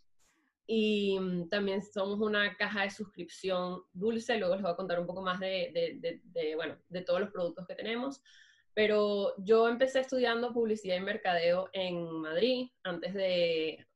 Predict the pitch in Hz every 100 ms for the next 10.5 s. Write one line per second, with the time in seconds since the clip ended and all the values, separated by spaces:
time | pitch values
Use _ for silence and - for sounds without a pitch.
0 | _ 190 196 196 196 208 208 175 185 180
1 | - 131 - 180 170 190 202 190 175 165
2 | 160 170 - 160 175 - 180 190 247 254
3 | 277 - _ _ _ 202 190 185 175 165
4 | 170 175 170 180 175 185 190 185 185 -
5 | - 214 240 - 220 214 226 220 202 175
6 | 175 196 196 208 196 208 254 _ _ _
7 | - 185 175 175 175 180 175 170 170 -
8 | 185 196 196 190 185 190 190 196 190 -
9 | 190 180 170 175 180 165 175 190 185 180
10 | 180 170 170 180 180